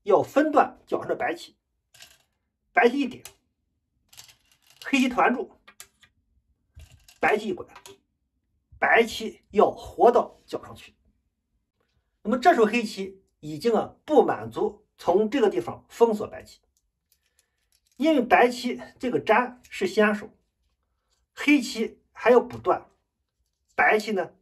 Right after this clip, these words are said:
从这个地方再一粘，白棋可以活棋。那么黑棋之所以没有拐，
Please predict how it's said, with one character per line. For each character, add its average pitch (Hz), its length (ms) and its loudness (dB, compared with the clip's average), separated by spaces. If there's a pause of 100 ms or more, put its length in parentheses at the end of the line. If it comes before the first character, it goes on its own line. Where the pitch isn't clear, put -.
从 196 360 -2
这 294 140 -2
个 214 100 2
地 190 120 -2
方 - 280 -8 (420)
再 226 160 2
一 170 140 -2
粘， - 280 -8 (880)
白 147 220 -2
棋 143 300 -8
可 - 120 -6
以 127 80 -4
活 120 160 -16
棋。 - 240 -20 (1080)
那 214 60 -2
么 233 100 4
黑 311 220 0
棋 - 260 -6 (100)
之 277 220 -2
所 226 160 6
以 214 80 4
没 214 140 4
有 285 120 0
拐， - 180 -8